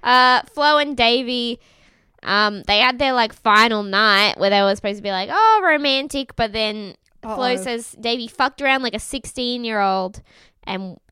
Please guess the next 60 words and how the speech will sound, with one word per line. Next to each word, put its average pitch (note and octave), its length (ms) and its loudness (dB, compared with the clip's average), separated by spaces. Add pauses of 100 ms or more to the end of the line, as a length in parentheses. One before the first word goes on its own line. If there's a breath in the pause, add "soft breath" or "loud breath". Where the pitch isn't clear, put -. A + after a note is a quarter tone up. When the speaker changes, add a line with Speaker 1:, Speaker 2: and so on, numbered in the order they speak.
Speaker 1:
um, F3+ 380 -6
then G#3 200 -2
he, G#3+ 160 -6
like, F3+ 240 -8 (140)
just - 260 -18
fell G3 220 -4
asleep." G3 580 -10 (160)
So G3 220 -8
basically, F#3+ 420 -6
I F3 60 -4
don't F3 160 -8
think F3+ 200 -14
they D#3+ 140 -10
Speaker 2:
They G#3+ 100 -6
didn't G#3+ 260 -10
do E3 200 -12
it. - 140 -18
Speaker 1:
And G#3 100 -6
then G3 200 -4
Flo G3 360 -6
left F3 280 -8
and F3 120 -12
slept F3+ 260 -10
in F3+ 60 -6
another E3+ 260 -10
bed. F3 360 -12 (580 soft breath)
Um, G3 540 -6 (500)
and G3+ 260 -6
then, F#3 200 -8
yeah, F3+ 120 -8
it's - 120 -16
them F#3 180 -8
talking F#3+ 480 -10
and F3 220 -16 (160)
Davey's G3+ 260 -16
like, G3+ 200 -14
"What D4 200 -12 (140)
the A3+ 60 -14
hell? A#3 180 -10
I C4+ 80 -10
woke A#3+ 160 -12
up B3 100 -12
and A#3 60 -16
you A#3 80 -12
weren't A#3 120 -12
there." A#3+ 160 -10
She - 100 -18
says, G#3+ 180 -14
"Are G#3 40 -12
you B3 160 -8
actually D4+ 340 -4
that C#4 160 -2
into C4 220 -8
me?" E4+ 140 -12
And D4+ 80 -10
he A#3+ 80 -8
goes, G#3 220 -8
"Yeah, A#3+ 260 -6
I A3 60 -2
am. A3 480 -4